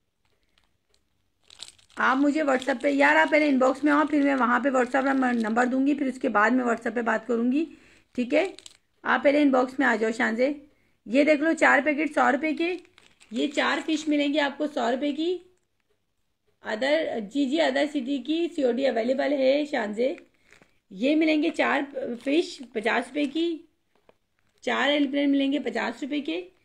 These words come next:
तीन पैकेट मिलेंगे पचास रुपये के। ये देख लो, इसमें बड़े खूबसूरत से हैं, हर पैकेट में चार स्टिक्स हैं इस इरेजर की।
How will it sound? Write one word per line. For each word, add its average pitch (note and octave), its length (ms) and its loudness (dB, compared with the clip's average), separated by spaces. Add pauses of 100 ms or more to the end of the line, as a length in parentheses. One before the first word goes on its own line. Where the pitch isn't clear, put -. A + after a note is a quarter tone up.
(1400)
तीन C#4 260 2
पैकेट C#4+ 260 0
मिलेंगे C#4+ 340 0
पचास G#3+ 360 -2
रुपये G3 160 -8
के। F3+ 120 -8
ये F3+ 200 -6
देख E3+ 180 -8
लो, D#3+ 160 -14 (180)
इसमें B3 320 -6
बड़े A#3+ 140 -2
खूबसूरत A#3 400 -6
से C4 100 -8
हैं, C4+ 140 -4
हर A#3 200 0
पैकेट A#3 280 -6
में B3 140 -2
चार G#3+ 320 0
स्टिक्स - 380 -12
हैं F3 140 -8
इस - 140 -10
इरेजर E3+ 460 -6
की। E3 180 -18